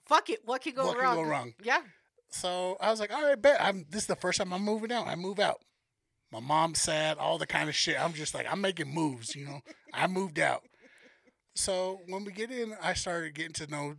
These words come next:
Speaker 2: some of the roommates 'cause, like, I know, I've met them, but it's more like hi, bye
Speaker 1: Hi,
Speaker 2: type
Speaker 1: bye.
Speaker 2: shit
Speaker 1: Yeah, yeah.
Speaker 2: thing to know. The, there were three of us.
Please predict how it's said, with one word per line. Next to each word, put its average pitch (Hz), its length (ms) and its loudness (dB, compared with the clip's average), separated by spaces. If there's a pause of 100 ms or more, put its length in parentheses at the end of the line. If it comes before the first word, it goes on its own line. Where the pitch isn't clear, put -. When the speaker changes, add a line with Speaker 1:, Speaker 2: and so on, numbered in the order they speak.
Speaker 2:
some 151 240 -4
of 135 40 -12
the 131 100 -6
roommates 160 340 -6
'cause, 160 160 -10
like, 175 140 -6
I 277 100 -2
know, 185 320 0 (180)
I've 185 140 -4
met 196 220 -2
them, 233 220 2
but 160 100 -2
it's 165 200 -8
more 156 240 -2
like - 280 -4 (100)
hi, 131 340 -4
bye 123 340 -6
Speaker 1:
Hi, 185 120 -6
Speaker 2:
type - 120 -6
Speaker 1:
bye. 156 100 -8
Speaker 2:
shit - 180 -10
Speaker 1:
Yeah, 202 200 -10
yeah. 156 120 -10 (1700)
Speaker 2:
thing 127 180 -8
to - 100 -14
know. 120 320 -12 (600)
The, 127 380 -8 (480)
there 170 140 -8
were 151 80 -8
three 196 220 -10
of 220 100 -8
us. 240 260 -4